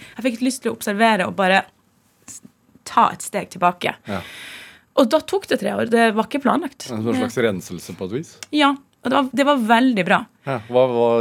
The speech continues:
Speaker 2: finner man?
Speaker 1: Ehm, jeg fant mer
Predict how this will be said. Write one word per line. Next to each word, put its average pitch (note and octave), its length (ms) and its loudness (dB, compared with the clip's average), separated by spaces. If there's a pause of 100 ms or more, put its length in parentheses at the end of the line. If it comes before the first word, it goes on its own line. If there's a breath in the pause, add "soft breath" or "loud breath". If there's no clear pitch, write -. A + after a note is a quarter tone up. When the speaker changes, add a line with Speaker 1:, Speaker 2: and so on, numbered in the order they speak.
(1080)
Speaker 2:
finner F#2+ 260 -4
man? A#2+ 220 -4 (880 loud breath)
Speaker 1:
Ehm, E4 380 0 (1200)
jeg D4 80 -2
fant - 680 -2
mer B3+ 360 4